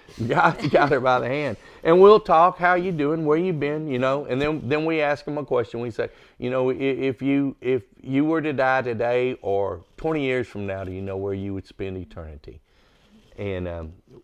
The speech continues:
and she would answer the question, or they would answer the question, you know, "Yes, I know Jesus. You know, I'd be in the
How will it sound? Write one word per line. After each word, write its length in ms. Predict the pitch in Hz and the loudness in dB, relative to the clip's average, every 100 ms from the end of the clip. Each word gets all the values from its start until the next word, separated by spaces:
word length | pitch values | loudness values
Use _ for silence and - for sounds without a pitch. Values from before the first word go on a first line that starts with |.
| _ | _
and 140 | 98 90 | -14 -8
she 180 | - 117 | -2 0
would 200 | 110 104 | 0 0
answer 320 | 104 101 104 | -4 -8 -10
the 100 | 110 | -8
question, 540 | 101 101 98 - 120 | -2 -2 -2 -8 -8
or 100 | 95 | -6
they 220 | 90 101 | -4 -4
would 180 | 101 110 | -4 -4
answer 340 | 98 98 - 92 | -4 -6 -10 -10
the 80 | |
question, 540 | 101 90 95 - 104 107 | -10 -8 -10 -10 -12 -10
you 80 | 98 | -8
know, 300 | 92 98 101 | -8 -6 -6
"Yes, 320 | 95 104 - | -8 -8 -8
I 100 | 101 | -10
know 260 | 104 104 104 | -8 -8 -8
Jesus. 520 | 98 104 98 107 104 | -8 -10 -8 -12 -12
You 120 | 110 101 | -12 -8
know, 200 | 104 101 | -6 -6
I'd 200 | 107 95 | -8 -8
be 120 | 107 | -8
in 100 | 110 | -6
the 140 | 107 | -8